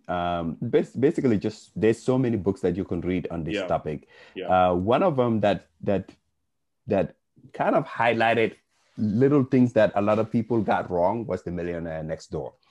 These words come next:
Speaker 2: Yes,
Speaker 1: When
Speaker 2: Millionaire
Speaker 1: I read
Speaker 2: Next
Speaker 1: The
Speaker 2: Door.
Speaker 1: Millionaire
Speaker 2: Yep.
Speaker 1: Next Door
Speaker 2: Yep.
Speaker 1: and find out who are the real millionaires
Speaker 2: Yes.
Speaker 1: and what do they look like, it, they look nothing like what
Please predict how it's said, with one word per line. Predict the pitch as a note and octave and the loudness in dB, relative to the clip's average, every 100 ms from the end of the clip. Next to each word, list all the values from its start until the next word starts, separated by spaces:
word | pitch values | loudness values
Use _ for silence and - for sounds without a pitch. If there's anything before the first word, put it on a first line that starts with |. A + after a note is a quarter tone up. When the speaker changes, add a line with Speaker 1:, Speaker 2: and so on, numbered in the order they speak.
| - | -4
Speaker 2:
Yes, | C3 A2 - | -4 -4 -8
Speaker 1:
When | A#2+ | -4
Speaker 2:
Millionaire | B2 A2+ | 0 0
Speaker 1:
I | |
read | A#2 | 2
Speaker 2:
Next | D3 G#3 | 0 0
Speaker 1:
The | |
Speaker 2:
Door. | A#2 | 0
Speaker 1:
Millionaire | A2+ A2+ G#2 A2 | 0 0 2 0
Speaker 2:
Yep. | G2 | 0
Speaker 1:
Next | G2+ - | -2 -2
Door | G#2+ F2+ E2 E2+ - | 2 2 2 -2 -6
Speaker 2:
Yep. | G#2 G#2+ - | -6 -6 -2
Speaker 1:
and | A2 G#2+ | -2 0
find | C3 D3+ C#3+ | 2 2 4
out | B2+ B2 - _ _ - | 4 2 -8 _ _ -2
who | G3+ A#3 | 2 4
are | - C3 | 4 4
the | A2+ | 0
real | G#2+ B2+ B2+ | -2 0 0
millionaires | G2+ A2+ A2 E2+ D2+ C2+ - - _ _ - | 0 -2 -4 -6 -10 -14 -16 -18 _ _ -4
Speaker 2:
Yes. | A#2+ A2+ | -2 -2
Speaker 1:
and | A2+ G#2+ | -4 0
what | D3+ C#3+ | 0 2
do | C#3 | 2
they | C3 | 4
look | B2+ C3 | 2 2
like, | F2+ D2+ - | -2 -2 -2
it, | B2+ B2+ _ _ | -2 -2 _ _
they | G#2+ C#3+ | 0 2
look | D#3 A#2 G2+ | 4 0 2
nothing | A2+ A#2 G#2+ | -2 -2 -2
like | F#2+ F2 D#2 _ _ | 0 0 -6 _ _
what | F#2+ A2 G2+ | 0 2 2